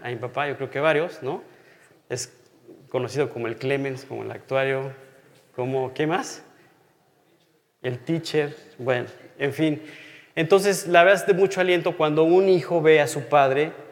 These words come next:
caminar en la palabra de Dios. Su vida me ha alentado mucho, como,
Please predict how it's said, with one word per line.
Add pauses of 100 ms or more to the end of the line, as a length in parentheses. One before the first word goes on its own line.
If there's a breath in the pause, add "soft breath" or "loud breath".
(160)
caminar
en
la
palabra
de
Dios. (840)
Su
vida
me
ha
alentado
mucho, (360 loud breath)
como,